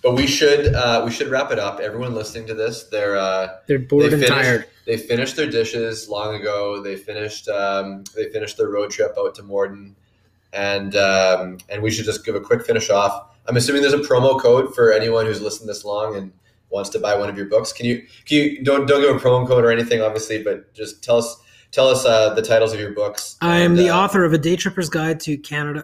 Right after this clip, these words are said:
Speaker 2: uh, to Ma-, <laughs> excuse me, Day Tripper's Guide to Manitoba, Canada's Undiscovered Province. That is a travel guidebook to Manitoba.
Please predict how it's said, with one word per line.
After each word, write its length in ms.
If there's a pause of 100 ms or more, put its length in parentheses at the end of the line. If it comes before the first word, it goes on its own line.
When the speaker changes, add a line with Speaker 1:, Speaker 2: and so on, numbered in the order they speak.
Speaker 2:
uh, 140
to 140
Ma-, 100
<laughs> 40
excuse 300
me, 140 (300)
Day 120
Tripper's 300 (320)
Guide 280
to 60
Manitoba, 460
Canada's 500 (400)
Undiscovered 720 (120)
Province. 500 (380)
That 200
is 320 (200)
a 400 (340)
travel 320
guidebook 360
to 100
Manitoba. 720